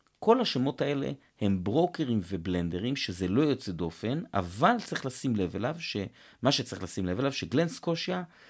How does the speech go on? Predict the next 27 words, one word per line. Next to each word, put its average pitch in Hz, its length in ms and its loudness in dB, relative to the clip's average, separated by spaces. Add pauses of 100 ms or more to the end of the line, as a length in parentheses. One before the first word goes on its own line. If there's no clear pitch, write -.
(300)
בעצם 113 320 2 (160)
עברה 120 420 0
הרבה 101 340 -2 (120)
ידיים, 143 680 0 (500)
שחוץ - 1300 -2
מהבעלות 123 480 4
הקצרה 156 360 -2
של 120 160 -2
הירם 107 400 0
ווקר, 165 380 0 (420)
הם - 140 6 (160)
כולן 123 480 2
היו 185 180 0
חברות 143 600 0
דרג 165 480 2
שני, 202 540 2
אפילו 208 300 0
דרג 175 340 0
שלישי - 440 -2
כאלה. 80 340 0 (540)
אוקיי? 180 280 -2
כלומר, 98 260 0
גלן 147 200 2
סקושיה 202 400 0
הייתה 123 180 0
מזקקה 175 480 -2
שהיא 110 240 0